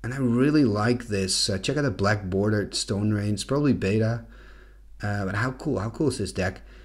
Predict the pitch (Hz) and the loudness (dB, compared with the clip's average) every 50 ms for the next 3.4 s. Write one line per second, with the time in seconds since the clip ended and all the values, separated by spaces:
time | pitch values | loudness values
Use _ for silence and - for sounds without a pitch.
0 | - - - - - 120 117 - 120 127 127 127 123 120 127 135 135 131 127 123 | -20 -18 -12 -2 -2 -2 -2 -2 -2 2 4 4 6 6 6 6 8 8 8 8
1 | 120 123 123 123 117 117 - 113 113 107 120 101 110 110 107 104 101 98 101 - | 8 6 4 4 2 2 0 0 0 0 0 2 2 2 2 2 0 -2 -4 -4
2 | - - 101 101 107 107 101 104 110 107 107 110 104 110 - - - 107 101 98 | -6 -6 -2 0 0 0 2 2 2 2 2 0 -2 -4 -10 -10 -8 -6 -4 -4
3 | 98 98 98 98 98 98 95 95 | -2 -4 -2 -2 -4 -4 -6 -8